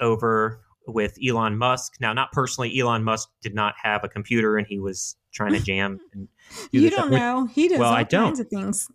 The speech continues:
Speaker 2: <laughs>
Speaker 1: Elon, if you wanna come on, I'd love to
Speaker 2: Oh.
Speaker 1: talk to you.
Speaker 2: Oh my goodness.
Speaker 1: But what, what they did do was provide an update to the system
Speaker 2: Mm-hmm.
Speaker 1: that then proactively stopped these jamming scenarios.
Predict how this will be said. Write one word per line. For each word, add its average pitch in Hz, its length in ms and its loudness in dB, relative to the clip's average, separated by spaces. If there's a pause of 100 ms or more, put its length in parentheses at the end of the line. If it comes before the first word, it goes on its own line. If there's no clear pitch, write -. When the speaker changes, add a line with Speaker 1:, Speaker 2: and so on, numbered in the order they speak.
(120)
Speaker 2:
<laughs> - 200 -8
Speaker 1:
Elon, 175 340 4
if 156 140 -2
you 156 80 0
wanna 160 160 2
come 160 200 0
on, 180 320 2 (640)
I'd 117 160 -2
love 127 200 0
to 294 80 4
Speaker 2:
Oh. 294 60 4
Speaker 1:
talk 107 240 2
to 107 100 -2
you. 101 140 2 (360)
Speaker 2:
Oh 220 100 0
my 190 180 0
goodness. 190 880 0 (180)
Speaker 1:
But 170 380 0 (260)
what, 139 320 0
what 156 140 0
they 165 100 2
did 170 240 2
do 131 400 2
was 117 400 2
provide 143 380 0
an 117 140 -2 (100)
update 107 540 0 (280)
to 139 140 2
the 107 80 2
system 127 540 4 (340)
Speaker 2:
Mm-hmm. - 60 -14 (220)
Speaker 1:
that 117 280 0 (180)
then 135 400 0
proactively 123 1120 0
stopped - 520 -4
these 101 220 -4
jamming 101 520 -2
scenarios. 98 760 -6